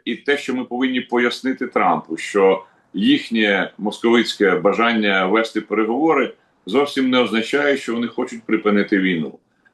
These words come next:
Бо у Трампова, е, у Трам-, у Трампа в голові, е, логіка така, що, мовляв: от ми посадимо їх за стіл переговорів,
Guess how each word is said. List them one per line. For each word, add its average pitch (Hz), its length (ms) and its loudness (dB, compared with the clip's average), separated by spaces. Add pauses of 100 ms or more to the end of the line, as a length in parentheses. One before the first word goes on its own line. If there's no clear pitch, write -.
(160)
Бо 120 440 2
у 113 180 -2
Трампова, 143 760 0 (100)
е, 98 220 -4
у 110 160 0
Трам-, 139 300 0
у 123 220 -2
Трампа 143 320 2
в 120 40 -2
голові, 127 640 0
е, 104 320 0
логіка 127 380 0
така, 104 300 -2
що, - 260 -10
мовляв: 107 440 0 (320)
от 135 240 0
ми 131 320 0 (320)
посадимо 117 600 -2
їх 117 420 -4
за 104 180 -2
стіл 123 260 -4
переговорів, 160 600 -2